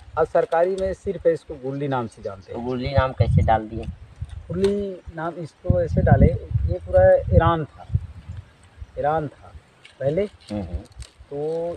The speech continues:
Speaker 1: एक बहेरा और अपना गुल्ली, ऐसा प्रकार के फल फूल में ये जंगल में ज़्यादा हो, हुआ करता था।
Speaker 2: अच्छा, हाँ, ठीक।
Speaker 1: हाँ।
Speaker 2: बहेरा गु-, मतलब महुआ का गुल्ली।
Speaker 1: हाँ, अब महुआ का गुल्ली।
Speaker 2: हम्म।
Speaker 1: तो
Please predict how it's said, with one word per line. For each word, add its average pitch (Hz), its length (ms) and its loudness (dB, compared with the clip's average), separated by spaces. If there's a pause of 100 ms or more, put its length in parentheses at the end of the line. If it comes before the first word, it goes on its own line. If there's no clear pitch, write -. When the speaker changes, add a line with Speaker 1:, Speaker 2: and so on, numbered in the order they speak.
(140)
Speaker 1:
एक 160 100 -8 (160)
बहेरा 170 600 6 (280)
और 143 560 4
अपना - 340 -10
गुल्ली, 143 560 -6 (580)
ऐसा 135 160 0
प्रकार 160 380 -2
के 165 280 -6
फल 165 220 -4
फूल 170 180 -10
में 165 360 -6
ये 156 300 -8
जंगल 151 300 -4
में 165 80 -6
ज़्यादा 156 200 2
हो, 139 520 0
हुआ 139 160 0
करता - 260 -8
था। 104 100 -4
Speaker 2:
अच्छा, 95 640 -2
हाँ, 80 140 -14
ठीक। 87 240 -20
Speaker 1:
हाँ। 110 300 -12 (220)
Speaker 2:
बहेरा 107 320 6
गु-, 104 480 -4
मतलब 104 260 0
महुआ 117 340 0
का 123 120 2
गुल्ली। 92 240 -8
Speaker 1:
हाँ, 113 320 -6 (380)
अब 123 60 -14
महुआ 127 300 -4
का - 140 -8
गुल्ली। 120 400 -10 (440)
Speaker 2:
हम्म। 92 120 -12
Speaker 1:
तो 151 380 0